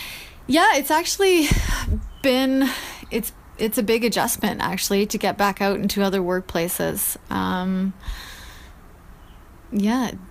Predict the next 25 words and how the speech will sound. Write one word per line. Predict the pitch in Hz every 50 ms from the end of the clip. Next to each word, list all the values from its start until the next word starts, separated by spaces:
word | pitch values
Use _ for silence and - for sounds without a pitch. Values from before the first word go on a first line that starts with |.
| -
people | - 220 220 - 247 214
are | 202 180
kind. | - - - 208 202 220 285 339 381 381 262 208 - - - - - -
<laughs> | 262 - - - - 269 - - - 285 - - - - - - -
And, | 202 202 202 202 202 202 202 208 208 208 208 208
uh, | 202 202 196 196 202 202 202 196 - - - - - - -
if | 214
I | 226 220
do | 196 214 233 240
bring | 208 233 220 214 208
up | 202 196 -
any | 202 196 190 196
workplace | 185 185 185 185 - - 190 185 180 - -
issues | 185 180 180 - - 180 185 190 214 220 214 - - - - - - - - - -
and | 170 214
have | 214 190 190
solutions | - - 190 190 190 190 - 196 185 180
on | 185 185
how | 196 202 190
to | 180 190
solve | 185 - 190 180 185 190 196
them, | 190 185 185 185 185 185 185 190 196 - -
uh, | - 196 190 185 180
they're | 180 190 185 180 190
respected | 190 185 - - - - 220 - - - 185 175 196 185 190